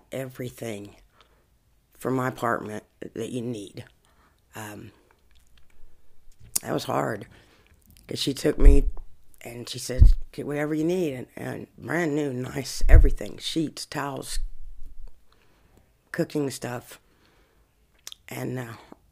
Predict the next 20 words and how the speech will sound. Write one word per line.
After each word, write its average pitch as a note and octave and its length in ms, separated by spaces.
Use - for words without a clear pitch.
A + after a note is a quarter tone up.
I - 40
was C3 80
like, - 300
"No, F3+ 160
no, E3 400
just D3+ 160
one F#3+ 160
blanket." D3 380
She's A#2 140
like, D3+ 140
she - 140
started - 240
putting - 200
stuff - 240
in B2+ 100
there A#2 100
for C3 240
me A#2 120
she's - 320
seen. - 300